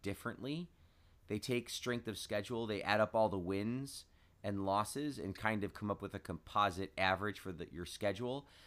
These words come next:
But for strength of victory, they take the teams that have won and they com-, they do an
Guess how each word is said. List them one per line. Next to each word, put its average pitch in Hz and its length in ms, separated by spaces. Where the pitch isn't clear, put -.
But 107 140
for 101 100
strength 123 420
of 104 120
victory, 143 480
they 110 160
take 143 300
the 127 60
teams 127 420
that 107 100
have 82 140
won 107 420
and 110 180
they 107 340
com-, 104 200
they 107 140
do 113 200
an 104 100